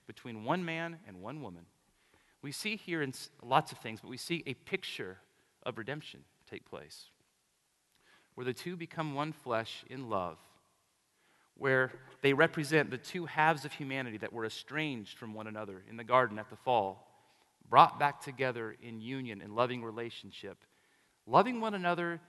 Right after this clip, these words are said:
in some way like God loves in himself. A self-giving unity between Father, Son, and Holy Spirit is in a very dim way,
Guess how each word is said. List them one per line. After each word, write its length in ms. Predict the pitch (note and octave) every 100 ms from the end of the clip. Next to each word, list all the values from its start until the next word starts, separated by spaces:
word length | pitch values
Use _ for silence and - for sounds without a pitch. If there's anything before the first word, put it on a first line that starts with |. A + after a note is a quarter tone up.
| - _ _ _ _ _ _ _ _ _ _ _ _ _ _ -
in 140 | D#3+
some 320 | - C#4 D4+
way 300 | F#2+ D#2 G2 _ _ _ _ _ _ _ _ _ _ _ _ _ _ _ _ _ _ _ _ _ _ _ _ _ _ _ B2+
like 200 | C3+ B2
God 320 | C#3 D3 A#2+
loves 500 | C3 C3 A#2+ A#2 -
in 80 | B2
himself. 420 | A#2 A2 - C#2+ - - _ _ _ _ _ _ _ _ _ _ _ _ _ _ _ _ _ -
A 60 | A#2+
self-giving 720 | - D#3 D#3+ - C3+ D#3+ C#3
unity 480 | C#3 E3+ C#3 A2 E2+
between 360 | A#2 - C3
Father, 340 | A2 C#3 C#3 B2+
Son, 200 | - C3
and 100 | B2+
Holy 220 | B2+ B2+
Spirit 400 | - - B2 F#2+
is 160 | B2+ C3
in 100 | B2
a 60 |
very 320 | A2+ G2 F3 A#3+
dim 380 | F3 D4+ C#4
way, 280 | B2 D#2 F#2+